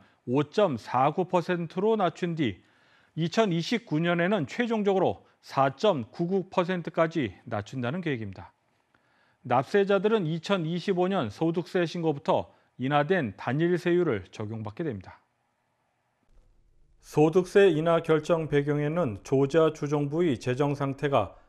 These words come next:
개선됐기 때문이라는 분석입니다.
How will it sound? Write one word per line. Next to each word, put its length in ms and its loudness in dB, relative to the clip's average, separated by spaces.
개선됐기 840 0
때문이라는 800 -2
분석입니다. 640 -8